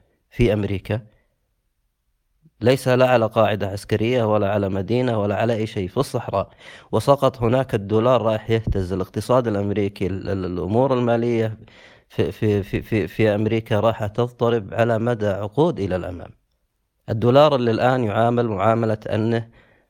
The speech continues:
آه، مقابل الذهب، يعني، إذا عندك دولار ما يحتاج يكون عندك رصيد من الذهب مقابل العملة عندك، عملة دولتك، يعني، لأن الدولار أصبح هو الذهب.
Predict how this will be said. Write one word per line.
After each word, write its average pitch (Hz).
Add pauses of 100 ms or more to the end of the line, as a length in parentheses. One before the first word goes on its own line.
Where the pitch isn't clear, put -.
آه، 98
مقابل 107
الذهب، 92
يعني، 101
إذا 101
عندك 110
دولار 113
ما 113
يحتاج 110
يكون 104
عندك 101
رصيد 104
من 104
الذهب 104
مقابل 101 (420)
العملة 104
عندك، 95
عملة 95
دولتك، 92
يعني، 95 (360)
لأن 120
الدولار 123
أصبح 107
هو 107
الذهب. 90